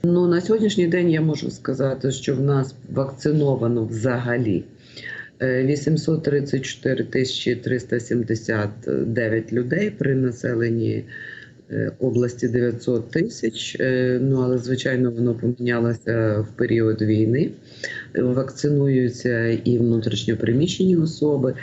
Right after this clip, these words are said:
Першою дозою вакциновано тридцять дев'ять відсотків населення, двома дозами вакциновано тридцять вісім відсотків населення. Е, бустерною дозою вакциновано шість відсотків населення.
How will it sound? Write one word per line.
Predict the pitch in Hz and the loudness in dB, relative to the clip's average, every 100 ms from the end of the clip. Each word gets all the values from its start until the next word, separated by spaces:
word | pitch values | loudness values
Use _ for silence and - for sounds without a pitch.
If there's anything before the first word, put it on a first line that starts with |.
| - - | -12 -6
Першою | - 165 165 156 143 | -2 -2 0 0 2
дозою | 139 135 135 127 123 | 2 2 2 2 2
вакциновано | 120 - - 131 131 120 120 113 113 113 110 | 0 -2 0 2 4 4 2 4 4 4 2
тридцять | - 117 - 113 | 0 -2 -2 -2
дев'ять | 110 113 127 | 0 0 0
відсотків | 143 139 - 156 151 151 | -2 -2 -2 -2 0 0
населення, | 156 147 - 147 143 139 135 135 - - - | 2 0 0 0 2 2 2 -2 -8 -12 -2
двома | 131 143 151 151 139 | 2 4 4 4 2
дозами | 123 123 113 113 117 | 2 0 0 0 2
вакциновано | 110 113 - 127 131 120 120 117 117 | 0 -2 0 0 2 2 2 0 -2
тридцять | 117 120 - 110 | -2 -2 -2 0
вісім | 117 131 - 165 | 0 0 0 0
відсотків | 151 - 143 143 - 143 | 0 -2 -2 -4 -2 0
населення. | 143 139 - 143 135 135 131 131 139 - - - - - - - - | 0 0 0 0 2 2 2 0 -2 -8 -20 -20 -20 -16 -16 -16 -4
Е, | 131 131 127 127 127 127 | -2 0 2 2 0 0
бустерною | 123 120 170 165 - - 139 127 | 0 2 0 0 0 2 2 2
дозою | 120 147 156 175 151 139 | 2 0 2 4 4 2
вакциновано | 123 - 135 135 143 143 139 135 | 0 0 2 4 4 4 4 2
шість | - 143 | 0 0
відсотків | 117 110 120 117 117 117 | 0 0 0 0 0 2
населення. | 110 110 - 58 57 - | 2 0 -6 -4 -4 -4